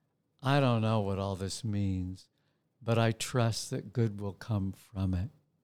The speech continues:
May it be to us as God says to us. I close with an Advent Holy Hour, a quote from an Advent Holy Hour by Father Alfred Delp,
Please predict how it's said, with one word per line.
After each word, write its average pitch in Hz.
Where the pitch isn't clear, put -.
May 117
it 101
be 143
to 131
us 98
as 107
God 107
says 98
to 101
us. 85
I 110
close 127
with 117
an 120
Advent 127
Holy 131
Hour, 131
a 113
quote 131
from 120
an 104
Advent 120
Holy 117
Hour 120
by 113
Father 113
Alfred 113
Delp, 110